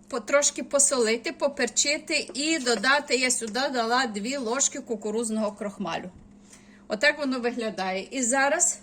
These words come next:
от у мене олія, буду пробувати її обжарити. Ну,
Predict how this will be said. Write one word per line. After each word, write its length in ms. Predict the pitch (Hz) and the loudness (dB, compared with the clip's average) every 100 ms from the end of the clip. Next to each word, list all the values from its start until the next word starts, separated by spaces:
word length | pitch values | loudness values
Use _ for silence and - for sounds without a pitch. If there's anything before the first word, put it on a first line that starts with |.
| - - | -14 -6
от 200 | 233 240 | -6 -6
у 40 | |
мене 260 | 226 214 196 | -8 -4 -2
олія, 520 | 190 214 320 339 381 - - - - - - - | -2 -4 -6 -6 -8 -12 -20 -20 -20 -20 -16 -10
буду 400 | 190 285 262 233 | -6 -4 -4 -4
пробувати 600 | - 269 294 311 302 269 | 0 0 0 2 2 2
її 240 | 240 254 | 0 0
обжарити. 720 | 269 214 196 185 175 170 - - - - - - - - - - - - - - - - - | 0 0 0 0 -2 -8 -16 -20 -20 -20 -20 -20 -20 -20 -20 -20 -20 -20 -20 -20 -20 -18 -8
Ну, 200 | 330 | -6